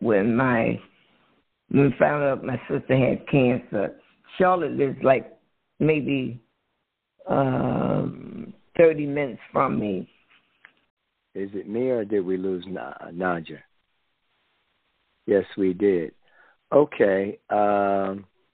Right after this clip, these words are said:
Speaker 2: we'll wait for her to reconnect. But meanwhile, we're gonna go to the next person. So you are unmuted. Free to be Rich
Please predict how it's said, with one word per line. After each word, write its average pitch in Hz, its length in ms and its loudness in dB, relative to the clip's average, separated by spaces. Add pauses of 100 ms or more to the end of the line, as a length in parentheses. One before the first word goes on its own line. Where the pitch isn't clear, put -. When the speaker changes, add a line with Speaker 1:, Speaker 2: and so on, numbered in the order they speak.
(1300)
Speaker 2:
we'll 107 260 4
wait 107 300 4
for 104 140 0
her 107 280 0 (100)
to 110 60 -4
reconnect. 101 760 -2 (1080)
But 95 240 -2
meanwhile, 104 920 2 (500)
we're 104 160 4
gonna 101 240 0
go 95 300 2 (120)
to 98 260 -2
the 90 440 -2 (420)
next 117 400 2
person. 104 540 -2 (1400)
So 101 320 4
you 98 320 0
are 95 140 0 (100)
unmuted. 110 920 2 (1040)
Free 107 140 4
to 107 80 0
be 117 140 -2
Rich 117 180 0